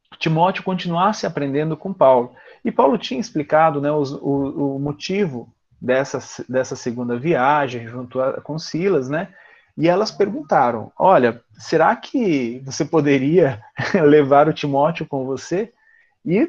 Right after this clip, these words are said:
Paulo recebeu isso com imensa alegria, né? Timóteo também vibrava de alegria com o aceite de Paulo. Então essa viagem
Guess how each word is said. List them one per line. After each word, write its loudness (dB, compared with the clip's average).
Paulo 4
recebeu 2
isso -6
com -8
imensa -4
alegria, -2
né? -6
Timóteo -2
também -4
vibrava 2
de -6
alegria -2
com -6
o -4
aceite -6
de -14
Paulo. 0
Então 2
essa 0
viagem 2